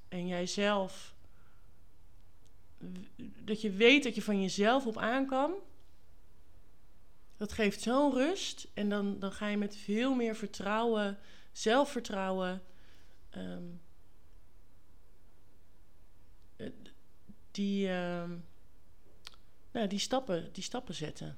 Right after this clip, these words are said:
Ik moest heel even nadenken hoe ik het moest verwoorden, maar die stappen zetten richting het daten, richting een relatie, richting, ehm, in dit geval de, een, een, een, een nieuwe liefde, hè, wellicht.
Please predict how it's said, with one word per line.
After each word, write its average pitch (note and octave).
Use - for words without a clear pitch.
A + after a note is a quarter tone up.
Ik -
moest G3+
heel G#3+
even G#3
nadenken F#3+
hoe F3
ik F3+
het -
moest F#3+
verwoorden, G#3
maar F#3+
die G3+
stappen A3
zetten G3
richting G3
het F3
daten, F3
richting G3
een F#3
relatie, F3
richting, F3
ehm, E3+
in F#3
dit F3
geval E3+
de, E3+
een, F#3+
een, F3+
een, F3+
een F#3
nieuwe F3+
liefde, G3
hè, A3
wellicht. A3+